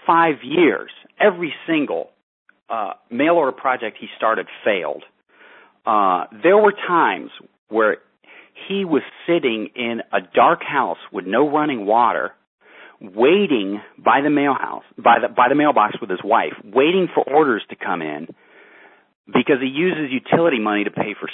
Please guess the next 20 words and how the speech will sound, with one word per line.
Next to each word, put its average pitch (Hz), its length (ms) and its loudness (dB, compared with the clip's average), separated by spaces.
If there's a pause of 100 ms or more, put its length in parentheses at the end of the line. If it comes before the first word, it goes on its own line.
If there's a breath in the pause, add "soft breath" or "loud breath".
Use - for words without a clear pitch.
(120)
stamps. - 400 -12 (760 soft breath)
So 110 60 -6
he's 101 200 -4
waiting 196 300 2
for - 100 -2
orders 143 280 0 (140)
to 98 60 -10
come 104 240 -6
in 92 320 -6
so 117 80 -6
he 107 60 -10
could - 140 -12
pay 113 200 -8
his 98 100 -12
utilities, 87 400 -10 (220)
orders 127 380 0
that 107 140 -6
never 117 400 -2
came 113 320 -10
in. 90 240 -12